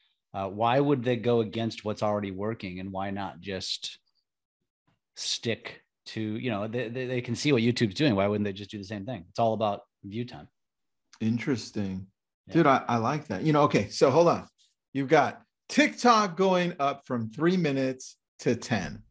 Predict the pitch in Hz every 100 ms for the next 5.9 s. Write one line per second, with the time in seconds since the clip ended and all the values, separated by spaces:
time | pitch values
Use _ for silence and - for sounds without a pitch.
0 | _ _ - 101 127 120 - - - -
1 | - 139 151 139 147 139 135 - 143 240
2 | 302 - 202 165 156 147 135 - _ _
3 | - 107 135 131 120 - 110 113 113 113
4 | 110 110 - _ _ _ _ 135 131 113
5 | 156 220 233 151 127 117 110 - -